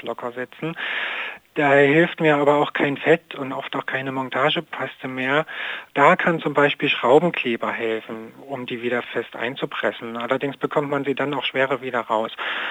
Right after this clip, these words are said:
Wenn man sich da nicht sicher ist, dann sollte man, glaube ich, lieber zum Fachhändler gehen und das dort machen lassen,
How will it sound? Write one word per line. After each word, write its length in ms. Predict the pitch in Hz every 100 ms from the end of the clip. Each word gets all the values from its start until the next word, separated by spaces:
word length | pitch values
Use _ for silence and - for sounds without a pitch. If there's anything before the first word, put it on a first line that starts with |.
| - -
Wenn 200 | 156 170
man 140 | 175
sich 160 | 170 160
da 100 | 170
nicht 220 | 165 147
sicher 280 | 190 233 196
ist, 220 | 131 123 - - -
dann 160 | 143
sollte 260 | 139 147 151
man, 180 | 143 135
glaube 260 | 143 139
ich, 160 | 139 -
lieber 240 | 143 151
zum 160 | - 131
Fachhändler 560 | - 139 147 127 120
gehen 320 | 107 117 113 117
und 260 | 123 117
das 100 | 117 -
dort 180 | 120
machen 320 | 120 107 - 120
lassen, 340 | 123 -